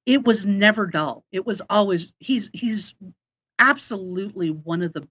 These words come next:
best at, at doing what he did. And I don't know, maybe what he'll do again at some point, but,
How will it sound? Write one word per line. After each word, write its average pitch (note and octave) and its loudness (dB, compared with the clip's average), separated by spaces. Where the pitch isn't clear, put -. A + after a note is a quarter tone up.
best - -10
at, D#3 2
at D3 -2
doing C#3+ -2
what C3+ -6
he - -14
did. C3 -4
And D#3 2
I E3 8
don't F#3+ 6
know, D3+ 4
maybe D3+ 0
what C#3+ 2
he'll D3+ -2
do C#3 0
again G3 2
at A2+ -6
some C3 -2
point, - -14
but, E3 4